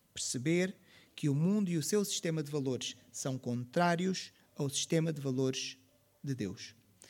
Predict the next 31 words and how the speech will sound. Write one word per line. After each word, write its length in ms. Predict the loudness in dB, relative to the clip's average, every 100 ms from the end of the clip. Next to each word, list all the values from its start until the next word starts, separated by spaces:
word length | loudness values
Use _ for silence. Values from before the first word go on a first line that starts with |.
| -20 -20 _
E 80 | 2
agora 280 | 4 6 4
nós 140 | 2
temos 240 | 2 2 2
de 40 |
tomar 240 | 2 2 2
uma 120 | 0
opção. 380 | 0 -2 -2 0
Porquê? 480 | 0 4 4 4 -4 -4 2
Um 220 | 4 6
é 60 |
inimigo 360 | 4 4 2 2
do 140 | 2
outro. 360 | 4 2 -2 -16 _ _ _ _ _ _ _ -2
E 140 | 4
eles 240 | 6 6 6
não 260 | 8 8
se 160 | 6 4
vão 220 | 6 8
reconciliar. 1040 | 6 2 2 4 4 2 0 2 0 -2 -10 -20 -20 _ -20 -20 0
O 120 | 0
que 100 | 2
significa 680 | 2 2 2 4 2 4 2
que 180 | 4 4
é 60 |
impossível 840 | 6 4 2 -2 0 2 4 4 4
nós 300 | 2 0 0
queremos 360 | 2 4 4
agradar 440 | 2 4 4 4 4
aos 160 | 2
dois. 320 | 0 0 -2